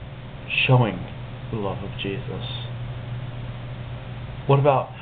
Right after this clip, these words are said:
actually stepping outside of, of everything that we feel comfortable in? Because, I mean, I, I feel comfortable in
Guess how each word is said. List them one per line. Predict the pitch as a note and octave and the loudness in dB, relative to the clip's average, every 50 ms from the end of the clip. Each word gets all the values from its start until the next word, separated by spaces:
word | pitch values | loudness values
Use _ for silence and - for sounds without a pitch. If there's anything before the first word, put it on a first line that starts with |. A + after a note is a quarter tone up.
| - - - | -10 -2 0
actually | A#2+ B2 B2 - C3+ A#2+ G#2+ - - - | 2 2 2 2 0 -2 -2 -2 -4 2
stepping | - C#3+ C#3 C#3+ C#3 B2 A#2+ | 4 4 4 6 4 2 4
outside | A#2 A#2 A#2 - - B2 A2+ A2 G#2+ G#2 - - - - - - - - - - | 2 2 0 2 4 6 6 6 4 2 -2 -8 -8 -8 -8 -8 -8 -10 -2 4
of, | A#2+ A#2+ G#2 - - - | 4 6 6 4 4 4
of | A#2 A2 - - - | 4 4 4 4 6
everything | - D#3 D#3 F3 G3 F#3+ F3+ - - - F3 E3+ E3+ E3+ E3 - - - - - - - | 6 6 6 6 2 0 -2 -4 -4 -2 0 0 0 0 -2 -4 -6 -10 -12 -12 -4 2
that | B2+ B2 B2 B2 | 2 2 4 6
we | C#3 D3+ D3+ C3+ - | 6 6 6 6 8
feel | E3 D3+ C#3+ - | 8 8 8 8
comfortable | - - D3 D3+ C#3+ B2+ - C3+ G#2+ G#2 G#2+ G2+ G2+ | 6 4 4 4 4 4 4 2 4 4 4 4 4
in? | G2 G2 G2+ G2 | 4 2 0 -2
Because, | C3 B2+ D#3 C#3 B2+ - - - - | -2 0 0 0 0 -2 -2 2 4
I | D3+ | 4
mean, | D3+ D#3 - | 6 6 8
I, | - G2 - - - G3+ - | 6 6 6 6 4 4 4
I | - | 4
feel | - B2+ | 2 2
comfortable | - - C3+ C3 B2+ - A#2+ B2+ B2 | 2 2 0 0 0 -2 0 0 0
in | A2+ G#2+ G#2+ | 0 0 -2